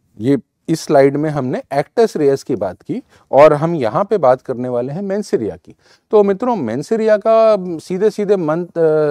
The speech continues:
म-, मतलब है गिल्टी माइंड, यानी कि दोषी दिमाग। आपके दिमाग में या तो इंटेंशन है या नॉलेज है। या तो आपको पता है कि मैं वार करूँगा चाकू से, म,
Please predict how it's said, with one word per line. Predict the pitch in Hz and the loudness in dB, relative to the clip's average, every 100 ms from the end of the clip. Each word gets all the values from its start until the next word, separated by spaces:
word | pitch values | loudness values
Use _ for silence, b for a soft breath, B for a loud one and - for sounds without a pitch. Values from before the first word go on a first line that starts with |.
| 143 | -2
म-, | 135 127 123 | -4 -6 -4
मतलब | 127 165 165 | -4 -2 -2
है | 170 | -4
गिल्टी | 139 147 185 214 | -6 -4 -2 -2
माइंड, | 170 101 107 87 - B B | -2 -4 -8 -12 -18 B B
यानी | 127 151 180 | -2 0 -2
कि | 190 240 - | -4 -10 -12
दोषी | 104 127 160 - 202 | -6 -2 -2 -2 -6
दिमाग। | 170 117 110 113 92 - | -4 -4 -2 -4 -6 -6
आपके | 127 - 165 | -4 -2 -6
दिमाग | 120 117 127 165 | -4 -4 -2 -2
में | 160 175 | -4 -6
या | 120 113 | -4 -4
तो | 147 117 | -4 -8
इंटेंशन | 98 95 110 135 196 190 | -8 -8 -8 -6 -8 -8
है | 202 220 b b 156 | -10 -12 b b -4
या | 190 | -2
नॉलेज | 175 107 107 95 - | -2 -4 -4 -8 -12
है। | _ | _
या | 101 143 | -4 -2
तो | 180 | 2
आपको | 156 143 165 | 0 0 -4
पता | 143 98 147 | -6 -4 -4
है | 165 175 | -4 -6
कि | 185 | -6
मैं | 165 170 170 B B - | -6 -6 -8 B B -6
वार | 107 123 151 | 2 4 4
करूँगा | 147 139 147 147 | 0 -4 -2 -4
चाकू | 139 120 139 135 | -4 -6 -4 -6
से, | 151 151 - - | -8 -10 -16 -14
म, | 117 113 107 | -10 -8 -6